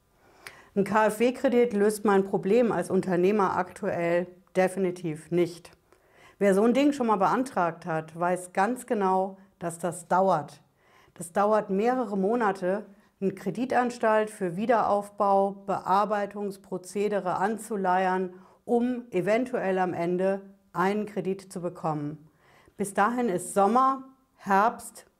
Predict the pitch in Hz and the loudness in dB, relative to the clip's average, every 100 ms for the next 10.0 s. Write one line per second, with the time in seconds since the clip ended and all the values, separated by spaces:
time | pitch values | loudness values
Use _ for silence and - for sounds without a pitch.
0 | _ _ _ - 190 202 - 196 208 214 | _ _ _ -4 -2 -2 -4 -4 0 2
1 | 233 202 196 190 190 214 214 185 160 - | 2 0 0 0 2 0 -2 -6 -8 -10
2 | _ _ _ _ 175 165 170 190 190 185 | _ _ _ _ -4 0 0 -2 -4 -8
3 | - 170 180 - 151 170 160 156 151 156 | -6 -6 -4 -4 -4 -6 -6 -8 -8 -12
4 | - _ _ _ _ _ - - - - | -18 _ _ _ _ _ -20 -20 -10 4
5 | 240 226 302 - 220 175 175 165 170 247 | 6 8 6 6 8 8 8 8 6 6
6 | 269 294 226 214 190 170 175 175 180 180 | 6 6 6 6 6 6 6 6 4 4
7 | 175 185 180 165 170 170 165 170 190 220 | 0 4 4 4 2 2 4 6 4 2
8 | - - - - _ 233 247 254 - - | -4 -20 -20 -20 _ 4 4 2 0 4
9 | 285 285 196 180 170 165 160 147 143 - | 6 6 6 6 4 0 0 -2 -2 -6